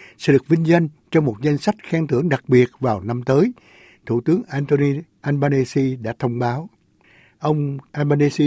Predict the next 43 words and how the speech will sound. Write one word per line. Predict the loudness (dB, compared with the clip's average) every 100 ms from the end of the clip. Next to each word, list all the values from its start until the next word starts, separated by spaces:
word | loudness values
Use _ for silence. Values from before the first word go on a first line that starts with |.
| 2
cho | 2
biết | 4 2 0 _ _ _
ông | -6 0
đã | 2
viết | 2 2
thư | 2 4
cho | 2 -2
Tổng | -2 0
toàn | 0 0
quyền | 4 4 4 -4 _ _ _
Sam | -6 0 0 2
Martin | 0 -2 0 2 0 -4 -14 _ _
để | -2
yêu | 4 6
cầu | 6 2 0
thành | 0 0
lập | -2 -4
các | -8 -2
giải | -2 -2
thưởng | -4 0
mới, | 4 4 2 _ _ _ _
tương | 2 2
tự | 2 -2
như | -2
giải | -2 0 -2 -2
thưởng | -2 -2
đã | 2
được | 2 2
thành | -2 0
lập | 0 -2 _ _ _
sau | -2 0
vụ | 2
đánh | 0 0
bom | 0 0 0
Bali | 0 2 2 0 _ _
và | -8
vụ | -4 -4 -2
tai | -2
nạn | -2 -4 -6
máy | -4
bay | -4 -4 -6 -12 _ _ -8 -2
M |
H | -2